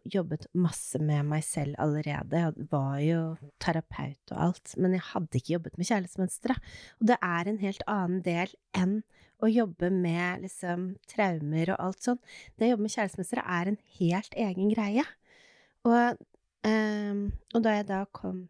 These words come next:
til deg, og bare satte meg ned med deg, og bare, «Nå vil jeg rydde opp i dette her.» Og jeg husker at vi skrev opp to timer i uken, gjorde vi ikke det?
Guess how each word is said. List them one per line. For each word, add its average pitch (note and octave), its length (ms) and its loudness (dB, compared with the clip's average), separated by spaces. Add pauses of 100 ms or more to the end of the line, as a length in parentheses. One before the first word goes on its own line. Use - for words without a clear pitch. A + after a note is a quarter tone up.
til G3 160 -4
deg, A3 280 2 (320)
og G#3+ 100 2
bare G#3+ 140 2
satte - 280 -8
meg F#3 120 6
ned E3+ 160 4
med F3+ 40 0
deg, G3 160 0
og G#3+ 120 -6
bare, G#3 200 -6
«Nå A3 300 2 (180)
vil G3 200 4
jeg F#3 160 2
rydde E3 240 -2
opp - 80 -8
i F3 80 2
dette F3 240 -2
her.» G3+ 200 2 (640)
Og A#3+ 60 4
jeg G#3+ 220 4
husker - 240 -4
at F3 100 -6
vi G3 60 0
skrev F#3 580 -2
opp - 220 -4 (340)
to G3+ 400 2
timer F3 420 2
i - 140 0
uken, C4 380 -2 (120)
gjorde A3 140 2
vi G#3 80 0
ikke A#3 160 -2
det? C4+ 80 4